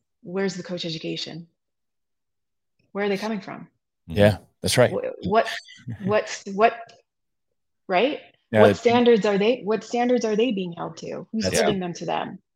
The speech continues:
Speaker 3: That's
Speaker 2: Yep.
Speaker 3: exactly right. And as a result, they end up with more turnover. But it, but those are the questions people need to ask. The, um,
Speaker 1: But,
Speaker 3: some
Speaker 1: but to your point, the member, members will feel it, right? Like, like,
Speaker 3: Oh, yeah,
Speaker 1: like,
Speaker 3: yeah.
Speaker 1: I think it, it is the distinguishing, I guess, you know,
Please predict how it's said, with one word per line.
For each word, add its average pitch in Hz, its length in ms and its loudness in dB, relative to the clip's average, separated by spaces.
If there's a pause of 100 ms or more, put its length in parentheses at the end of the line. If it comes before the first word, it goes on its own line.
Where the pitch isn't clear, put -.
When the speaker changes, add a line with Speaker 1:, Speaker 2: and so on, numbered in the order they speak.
(240)
Speaker 3:
That's 85 200 -4
Speaker 2:
Yep. 82 100 2
Speaker 3:
exactly 82 460 -8
right. 73 220 -6
And 90 140 -2
as 95 260 2
a 87 40 -8
result, 80 360 -2
they 80 160 -2
end 80 120 -4
up - 120 -10
with 73 100 -14
more 65 160 -16
turnover. 85 320 -4
But 87 160 0
it, 85 200 -2
but - 160 -6
those 98 200 2
are 85 40 -8
the 80 100 -6
questions 78 400 -4
people 76 280 -6
need 71 200 -8
to 71 80 -8
ask. 71 440 -6 (680)
The, 101 340 6 (480)
um, - 160 6
Speaker 1:
But, 277 140 10
Speaker 3:
some 285 100 4
Speaker 1:
but 262 140 8
to 254 80 -2
your 285 160 4
point, 220 280 -2
the 226 80 0
member, 226 520 2
members 220 420 -2
will 190 300 -4
feel 165 220 -8
it, - 100 -12 (100)
right? 180 240 -2
Like, 190 220 -2
like, 185 180 0
Speaker 3:
Oh, 208 60 10
yeah, 196 140 8
Speaker 1:
like, 190 120 2
Speaker 3:
yeah. 190 60 0
Speaker 1:
I 185 60 0
think 196 300 -4 (120)
it, 190 200 -2
it 208 160 0
is 226 260 0
the 202 80 -4
distinguishing, 180 680 -6
I 175 80 -6
guess, 190 260 -8 (160)
you 190 140 -8
know, 165 160 -6